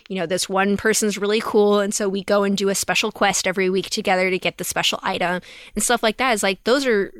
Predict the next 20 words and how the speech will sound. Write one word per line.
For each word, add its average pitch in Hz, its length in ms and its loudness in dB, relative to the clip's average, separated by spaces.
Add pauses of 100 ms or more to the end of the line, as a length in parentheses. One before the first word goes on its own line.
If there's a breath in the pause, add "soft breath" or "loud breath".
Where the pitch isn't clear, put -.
really 208 600 0
valuable 180 920 0 (680 soft breath)
friendships, 226 720 0
but 214 200 2
also 214 440 4
you're, 190 280 2
you're 196 240 0
learning 196 360 4
other 202 460 4 (140)
beneficial 185 520 2
skills 170 460 0
that, 165 340 0
that 165 280 0 (220)
sort 185 260 -2
of 165 80 -2
shift - 360 0
into 165 1000 -2 (300)
real 196 280 4
life 165 580 0 (340 soft breath)
communication, 170 920 -2